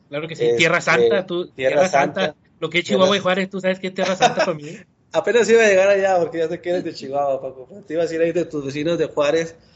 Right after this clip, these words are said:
Speaker 2: pero también la tierra de Juan Gabriel, tú sabes. Este, y una ciudad siempre muy importante, fronteriza, con El Paso, la verdad, un, también un excelente equipo. Todos son excelentes equipos, la verdad.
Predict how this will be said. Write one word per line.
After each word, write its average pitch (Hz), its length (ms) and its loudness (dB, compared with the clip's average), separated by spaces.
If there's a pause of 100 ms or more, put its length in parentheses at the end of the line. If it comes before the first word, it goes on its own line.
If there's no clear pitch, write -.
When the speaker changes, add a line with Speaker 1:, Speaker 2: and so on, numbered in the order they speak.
(240)
Speaker 2:
pero 127 100 -8
también 131 240 2
la 156 100 6
tierra 151 200 2
de 143 60 2
Juan 139 180 -2
Gabriel, 135 440 -2
tú 131 120 -12
sabes. 139 480 -2 (680)
Este, 127 800 0
y 127 120 -2
una 139 140 2
ciudad 139 160 2
siempre 147 220 -4
muy 143 140 0
importante, 135 500 -2
fronteriza, 127 680 -2
con 127 140 -8
El 117 120 -8
Paso, 151 720 0
la 120 140 0
verdad, 120 320 0
un, 127 160 -10
también 123 260 -2
un 127 240 -4
excelente 123 440 -4
equipo. 151 280 -6
Todos 185 220 4
son 185 140 0
excelentes 147 420 -8
equipos, 123 380 -12
la 110 100 -6
verdad. 113 260 -6